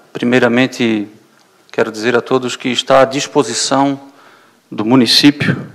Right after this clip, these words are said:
da cidade, eh, para aquilo que for preciso, ok? A igreja está à disposição para ajudar a cidade de Xanxerê naquilo que ela necessitar. Sobre a campanha Quebrando o Silêncio,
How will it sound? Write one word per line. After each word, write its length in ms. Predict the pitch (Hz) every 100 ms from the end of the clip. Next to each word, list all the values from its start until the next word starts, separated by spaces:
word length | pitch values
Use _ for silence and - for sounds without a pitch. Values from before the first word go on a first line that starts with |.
| - -
da 120 | 117
cidade, 640 | - 113 120 131 - - - - - - - - - - -
eh, 680 | - 110 107 107 104 104 104 - _ _
para 120 | -
aquilo 240 | 113 135 127
que 80 |
for 200 | - 139
preciso, 580 | - 127 - 135 117 - - _ - - _ _
ok? 360 | - 120 143 143 - - - _
A 60 | -
igreja 260 | 107 127
está 220 | 127 - 123
à 20 |
disposição 840 | 123 - 131 117 - 131 135 131 - - - _ _
para 160 | - 120
ajudar 840 | 117 120 117 127 131 - - - _ _ _ - _ -
a 120 | 120
cidade 460 | - 117 127 127
de 60 | 123
Xanxerê 600 | - 113 127 117 127 131 - - - _ _ _ _ _ - -
naquilo 420 | - 117 113 131 120
que 100 | 135
ela 120 | 123
necessitar. 800 | 123 - - - 117 101 - - - _ _ _ _ _ _ - - - - - - -
Sobre 260 | - 151
a 40 | 156
campanha 340 | 160 180 180
Quebrando 300 | 170 156 165
o 40 |
Silêncio, 720 | - 131 127 170 - 180 180